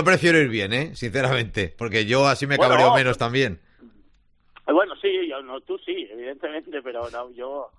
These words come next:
Speaker 1: cuando, sobre todo cuando las cosas van mal es cuando más me,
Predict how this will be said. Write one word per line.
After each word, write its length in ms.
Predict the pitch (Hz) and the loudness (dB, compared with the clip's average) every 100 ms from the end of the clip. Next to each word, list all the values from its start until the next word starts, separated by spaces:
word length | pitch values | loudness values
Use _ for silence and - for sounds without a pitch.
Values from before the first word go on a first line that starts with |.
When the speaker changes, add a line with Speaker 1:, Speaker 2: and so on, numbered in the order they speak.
| _ - | _ -10
Speaker 1:
cuando, 260 | 120 117 | -10 -8
sobre 160 | 110 113 | -16 -14
todo 140 | 135 | -12
cuando 180 | 151 139 | -10 -10
las 140 | 117 - | -10 -10
cosas 240 | 120 120 | -12 -10
van 120 | 117 | -10
mal 140 | 120 139 | -10 -10
es 60 | |
cuando 220 | - 120 110 | -10 -12 -10
más 160 | 113 _ | -10 _
me, 260 | 110 101 | -20 -20